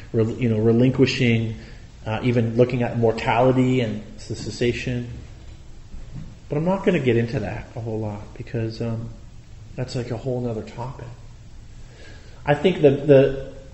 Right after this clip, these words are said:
the nutshell is that kind of investigative, reflective mind of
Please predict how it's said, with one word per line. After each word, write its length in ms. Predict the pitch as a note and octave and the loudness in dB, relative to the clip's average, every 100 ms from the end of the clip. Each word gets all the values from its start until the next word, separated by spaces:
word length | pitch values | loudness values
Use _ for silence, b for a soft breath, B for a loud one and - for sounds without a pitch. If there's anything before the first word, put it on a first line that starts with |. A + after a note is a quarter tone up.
| - | -10
the 160 | D#3 C3+ | 0 4
nutshell 840 | C#3 D#3 G3 - - C#3+ A#2 A2+ A2 | 6 6 6 4 6 8 8 6 4
is 260 | B2 - | 0 0
that 460 | B2+ A#2+ A#2 - - | 2 2 2 -2 -4
kind 200 | B2+ B2 | -2 4
of 300 | A#2+ A2+ C3 | 4 4 0
investigative, 1080 | A#2+ A#2+ C#3+ - C#3 C3+ C3 B2+ B2 A#2 | 0 0 0 0 2 6 6 6 6 4
reflective 1040 | A#2+ G#2+ - C3 C3 - C3+ B2 A#2+ A2+ - - - - - - - - B2 | 2 -2 -4 -2 -2 -2 -2 0 0 -4 -8 -14 -16 -16 -18 -18 -18 -12 -4
mind 480 | A#2 A2+ A#2 A2+ | -2 0 0 0
of 260 | A2 G#2+ - | 0 -2 -6